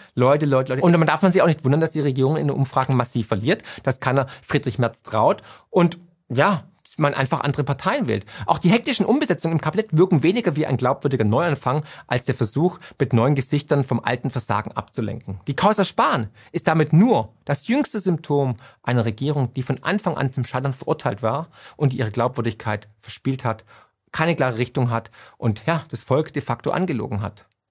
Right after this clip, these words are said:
Es ist eine Dauerkrise. Wann fängt sie wieder an, Politik für die Menschen zu machen, statt gegen die Menschen? Alle werden irgendwie kriminalisiert. Alle werden irgendwie, sollen überwacht werden. Alle sind böse. Alle werden über einen Kamm geschert.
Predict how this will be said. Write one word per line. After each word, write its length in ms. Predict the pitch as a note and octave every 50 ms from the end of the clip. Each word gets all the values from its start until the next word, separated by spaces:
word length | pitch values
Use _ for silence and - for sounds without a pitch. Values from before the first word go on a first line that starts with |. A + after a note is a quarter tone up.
| _ _ -
Es 80 | D#3+ -
ist 20 |
eine 180 | F#3+ F3+ F#3 G3+
Dauerkrise. 520 | E3 C#3 - - A2 G#2 G2 F#2+ F#2+ G2 - _ -
Wann 320 | - D3+ G#3+ A#3+ G#3 - - _ _ _ _ _ _ _ _ _ -
fängt 200 | G3+ A3 A3 -
sie 60 | F#3
wieder 140 | E3+ - -
an, 200 | F3 G3 F3+ - - _ -
Politik 340 | - F#3 F3+ E3+ - F#3 -
für 140 | - - D#3
die 80 | D#3
Menschen 460 | D3 C#3+ D#3 F#3 B3 D4 - - A#3 -
zu 80 | -
machen, 180 | F#3+ F3 F#3 F3
statt 240 | - D3+ - - -
gegen 240 | G#3 B3+ - C4
die 80 | A3 C#3
Menschen? 420 | B2+ A2+ A2 G#2 - A#2 A2 G2+ - - - - - -
Alle 240 | - - C#4 D4+ B3
werden 220 | A3+ G#3 - G3+ -
irgendwie 260 | F3 D#3+ D#3+ D#3+ D#3+
kriminalisiert. 800 | - - D#3 D#3 D3+ D3 C3+ C3 A#2 B2 F#3 A#3 F#3 B2 - - _ - - - _ -
Alle 240 | - E3 A3+ C4+ G#3+
werden 240 | G3+ F#3 F#3 F#3+ E3
irgendwie, 560 | - E3+ D#3+ D#3 D3+ C#3 C#3+ C#3 C3+ C3 C3 -
sollen 200 | - - D3 D#3+
überwacht 460 | D3 C#3+ A#2 D#3+ E3+ - - - C#3
werden. 260 | B2+ A#2 G#2 - A2 -
Alle 240 | - E3 A3+ C4+ B3
sind 180 | - F#3 D3 C3
böse. 340 | - C#3+ E3+ E3+ C#3+ - -
Alle 140 | F3+ A3+ A#3+
werden 140 | G#3+ F#3+ F3
über 160 | D3+ D3 -
einen 140 | C#3 C#3 C3
Kamm 260 | - - E3+ G#3+ G#3+
geschert. 460 | - C#3+ - - A2+ G#2+ - -